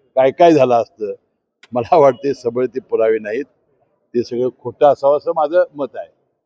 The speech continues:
कारण जर वस्तुस्थिती असती आणि अधिवेशनासारखा एक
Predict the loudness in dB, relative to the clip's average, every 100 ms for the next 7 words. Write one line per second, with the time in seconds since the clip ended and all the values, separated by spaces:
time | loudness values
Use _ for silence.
0 | _ _ _ 2 2 4 4 2 0 -2
1 | -2 -2 0 0 -4 -16 -16 _ _ _
2 | _ -8 -2 0 4 4 4 -2 -2 -4
3 | -2 -2 -2